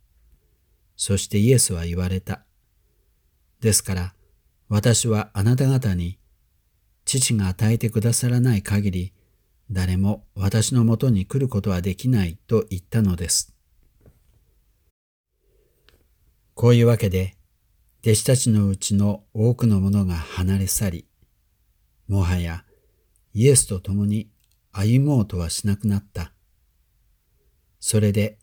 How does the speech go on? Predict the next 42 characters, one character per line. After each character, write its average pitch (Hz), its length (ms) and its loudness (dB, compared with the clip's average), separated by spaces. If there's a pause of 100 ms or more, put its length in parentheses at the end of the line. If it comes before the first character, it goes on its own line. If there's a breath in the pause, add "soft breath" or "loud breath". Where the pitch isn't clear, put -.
(460)
イ 135 120 4
エ 135 60 8
ス 120 140 2
は 104 140 0
十 120 240 2
二 151 160 0
人 92 220 0
に、 87 220 -8 (2750 soft breath)
「あ 104 100 0
な 113 140 6
た 127 140 6
方 131 260 4
も 92 320 2 (600)
離 110 380 2
れ 107 120 0
て 101 160 -6
い 90 100 -6
き - 120 -18
た 113 180 -2
い 110 80 2
の 95 140 0
で 90 100 -6
す - 140 -2
か？」 127 260 -8 (720)
と - 260 -4
言 95 140 -4
わ 101 100 2
れ 95 100 0
た。 - 220 -8 (1700)
す - 180 2
る 185 100 4
と 98 320 -4 (120)
シ - 180 -4
モ 110 140 4
ン・ 87 80 -2
ペ 113 140 -2
テ 110 120 -2
ロ 95 100 0
が 80 160 -8
答 98 300 -2
え 87 60 -2
た。 - 260 -14